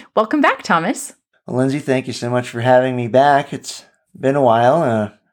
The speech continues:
Speaker 2: how you been since breakfast? It's been a bit since we talked.
Speaker 1: Been doing pretty well, just working on the script. <laughs>
Speaker 2: As some of you may have guessed, since it is the holiday season, we, uh,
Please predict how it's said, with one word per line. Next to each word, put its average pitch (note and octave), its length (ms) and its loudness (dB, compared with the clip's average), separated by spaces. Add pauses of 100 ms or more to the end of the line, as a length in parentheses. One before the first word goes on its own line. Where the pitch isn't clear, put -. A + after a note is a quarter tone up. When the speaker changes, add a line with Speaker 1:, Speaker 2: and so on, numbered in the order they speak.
Speaker 2:
how C3+ 140 0
you C#3 160 0
been F#3+ 160 0
since B2 200 -6
breakfast? G#2 520 -2
It's - 100 -20
been D3+ 160 -12
a B2 160 -16 (380)
bit C#3 100 -6
since B2 160 -12
we A2+ 80 -10
talked. B2 380 -6 (120)
Speaker 1:
Been C#4 180 4
doing D4+ 260 0
pretty F4 240 -2
well, D#4+ 320 4
just A#3+ 280 -8
working B3+ 280 0
on C#4 140 2
the E4+ 60 -2
script. - 540 -2 (600)
<laughs> - 580 -20
Speaker 2:
As B2+ 260 0
some E3+ 120 2
of D#3 100 2
you D3 100 0
may D#3+ 360 2
have C#3+ 200 2
guessed, A2 260 2
since A2+ 180 -6
it A2+ 80 -6
is A2+ 140 -2
the G#2+ 100 0
holiday A2+ 420 2
season, B2+ 600 -4 (400)
we, A#2+ 400 -2
uh, A2+ 300 4